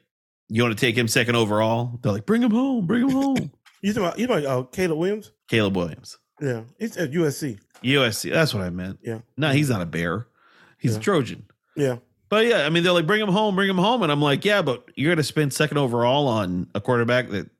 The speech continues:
Speaker 1: didn't even play in his bowl
Speaker 2: <clears throat>
Speaker 1: game?"
Speaker 2: Right.
Speaker 1: Anyway, that's just me. Um,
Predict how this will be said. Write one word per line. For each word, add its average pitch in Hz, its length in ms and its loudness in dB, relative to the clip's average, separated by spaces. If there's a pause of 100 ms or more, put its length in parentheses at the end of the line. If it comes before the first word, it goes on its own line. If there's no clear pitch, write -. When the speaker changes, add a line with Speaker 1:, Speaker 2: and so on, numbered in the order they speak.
(400)
Speaker 1:
didn't 120 180 0
even 107 220 2
play 104 220 0
in 117 60 0
his - 320 -8 (720)
bowl 104 160 0
Speaker 2:
<clears throat> 117 60 4
Speaker 1:
game?" 139 340 -2 (480)
Speaker 2:
Right. 135 300 2 (1200)
Speaker 1:
Anyway, - 440 -2
that's - 160 -10
just 104 180 -2
me. 95 200 -8 (1400)
Um, 120 720 0